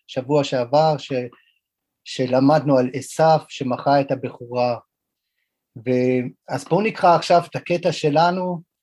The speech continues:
אנחנו נמצאים בבראשית כ"ו, בר-, בראשית כ"ו, פסוקים אחד עד אחד עשרה, אני אקריא, אם כל אחד, אה, יכול לפתוח את זה בכתובים גם כן בעצמו,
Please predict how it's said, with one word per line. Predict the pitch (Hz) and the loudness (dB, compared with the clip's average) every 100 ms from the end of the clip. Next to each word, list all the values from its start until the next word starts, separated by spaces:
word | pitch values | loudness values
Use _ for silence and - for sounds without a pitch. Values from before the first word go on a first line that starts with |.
| _ _ _ | _ _ _
אנחנו | 120 143 156 165 | -2 -2 0 0
נמצאים | 156 143 - 147 170 151 | 0 0 0 -2 0 0
בבראשית | 143 131 139 139 143 - 190 196 - _ - | 0 0 -2 -2 -2 -4 -6 -8 -10 _ -4
כ"ו, | 156 143 117 139 156 196 - _ _ _ _ _ _ _ _ _ - | 2 2 2 4 4 2 -2 _ _ _ _ _ _ _ _ _ -6
בר-, | 127 120 123 | -6 -6 -10
בראשית | 139 139 139 - 180 175 | 0 2 2 -2 -4 -4
כ"ו, | - 139 123 147 165 160 _ | 0 0 2 2 2 -2 _
פסוקים | - 147 139 185 190 | -10 -10 -6 -6 -6
אחד | 175 160 170 156 - | -2 0 0 -4 -4
עד | 143 | -2
אחד | 131 - 151 | -2 -2 -2
עשרה, | 165 165 180 175 175 _ _ _ - | -2 -4 -4 -4 -6 _ _ _ -6
אני | 131 135 131 | 0 0 -2
אקריא, | - 160 175 180 180 _ _ _ _ 131 | -2 0 2 0 -6 _ _ _ _ -10
אם | 123 | -6
כל | - 139 | -2 -2
אחד, | 131 139 123 - | 0 -4 -2 -2
אה, | |
יכול | 123 120 - 135 | -2 -2 -2 0
לפתוח | 135 127 139 131 127 | 0 -2 0 0 -2
את | |
זה | 135 | -10
בכתובים | 120 113 - 127 143 156 | -8 -8 -8 -4 0 2
גם | 143 143 | 2 2
כן | 139 147 135 | 0 0 2
בעצמו, | 117 117 - 156 165 160 | 0 -2 -4 0 0 0